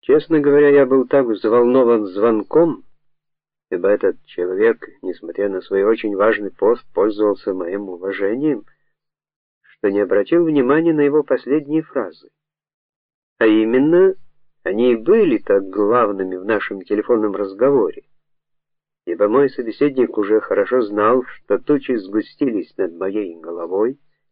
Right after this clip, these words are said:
и что меня ждут всяческие передряги, и он хотел подготовить меня и тем самым уберечь. Вскоре из туч посыпался град, причём,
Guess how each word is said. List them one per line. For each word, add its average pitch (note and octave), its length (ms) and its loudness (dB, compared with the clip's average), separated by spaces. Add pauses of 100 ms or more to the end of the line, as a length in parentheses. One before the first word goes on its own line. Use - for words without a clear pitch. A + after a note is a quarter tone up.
(360)
и F#2 100 -2
что G2 180 -4
меня G#2+ 340 0
ждут B2 300 -2
всяческие A2 720 -4
передряги, A2 760 -4 (420)
и F#2+ 80 -4
он G2+ 80 -4
хотел A#2 340 0
подготовить A2 720 -2
меня D3+ 340 0 (540)
и G2 60 -2
тем G2+ 180 -4
самым B2 480 0
уберечь. A2+ 720 -4 (2250)
Вскоре F#3+ 440 2
из C3+ 240 -6 (220)
туч G3+ 220 0 (200)
посыпался C3+ 760 0
град, G#2+ 460 -6 (320)
причём, D#3 640 -2